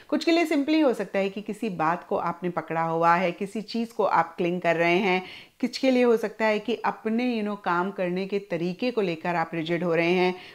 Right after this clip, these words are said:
कुछ के लिए हो सकता है कि अपनी विचारधारा, थॉट प्रोसेस, बिलीफ सिस्टम को लेकर रिजिड हो रहे हैं। अब देखिए, फिर से कहूँगी, ये जनरल रीडिंग है, सबके लिए थोड़ा थोड़ा डिफर करेगा, लेकिन थोड़े से रिजिड, थोड़े से फिक्सेटेड आप होते हुए दिख रहे हैं।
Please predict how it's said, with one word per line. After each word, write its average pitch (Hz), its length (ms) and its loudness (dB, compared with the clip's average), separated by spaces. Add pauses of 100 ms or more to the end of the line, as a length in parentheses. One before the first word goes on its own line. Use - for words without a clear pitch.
कुछ 254 140 0
के 277 100 2
लिए 269 100 4
हो 240 140 4
सकता 220 340 -2
है 220 120 4
कि 220 120 -2
अपनी 214 300 -4
विचारधारा, 160 800 -4 (160)
थॉट 175 120 0
प्रोसेस, 170 460 -6
बिलीफ 202 340 -4
सिस्टम 226 400 -4
को 220 100 0
लेकर 190 300 0
रिजिड 185 280 0
हो 196 140 2
रहे 196 200 4
हैं। 214 220 -2 (340)
अब 247 100 4
देखिए, 269 280 0
फिर 269 160 0
से 269 140 -2
कहूँगी, 247 340 -2
ये 247 160 2
जनरल 175 440 0
रीडिंग 214 320 0
है, 233 180 0
सबके 196 440 -4
लिए 226 120 2
थोड़ा 208 280 2
थोड़ा 190 240 2
डिफर 185 300 0
करेगा, 208 460 4 (340)
लेकिन 330 200 8 (140)
थोड़े 302 300 4
से 330 160 0
रिजिड, 208 400 0
थोड़े 185 240 -2
से 208 140 -6
फिक्सेटेड 180 640 -6
आप 160 220 -6
होते 165 200 -6
हुए 160 160 -2
दिख 160 180 -4
रहे 165 180 -2
हैं। 165 360 0